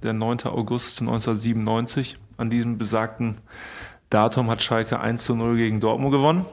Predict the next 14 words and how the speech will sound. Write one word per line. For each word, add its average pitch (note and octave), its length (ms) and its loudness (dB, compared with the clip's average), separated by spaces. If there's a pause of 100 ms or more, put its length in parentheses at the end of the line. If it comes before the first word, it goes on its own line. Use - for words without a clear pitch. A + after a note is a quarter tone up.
(120)
und A#2+ 120 0
meine A#2 180 2
Schwester - 380 -2
ist - 160 -8
an F#2 120 -8
dem F#2+ 100 -12
Tag - 280 -14
auch, - 220 -10
äh, G2 140 -8
entsprechend, A2 680 -2
äh, A#2 240 2
geboren A#2 540 2
und, G#2+ 360 -2
äh, G#2+ 180 2